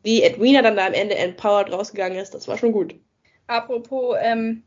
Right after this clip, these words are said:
Speaker 2: dieser ganze, ganze Plotpoint mit dem, dass Kate praktisch durch Edwina durchlebt,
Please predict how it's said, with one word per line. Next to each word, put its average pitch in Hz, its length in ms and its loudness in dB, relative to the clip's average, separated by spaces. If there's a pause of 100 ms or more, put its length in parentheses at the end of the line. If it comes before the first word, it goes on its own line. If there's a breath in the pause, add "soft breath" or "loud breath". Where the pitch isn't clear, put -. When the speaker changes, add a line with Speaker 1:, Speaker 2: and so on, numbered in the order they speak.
(520)
Speaker 2:
dieser 233 180 2
ganze, 247 360 -2 (280)
ganze 247 280 -4
Plotpoint 226 840 -2 (300)
mit 226 240 -4
dem, 214 460 0
dass 226 260 0
Kate 240 300 2
praktisch 254 360 -8
durch 247 200 -4
Edwina 220 540 0
durchlebt, 214 720 0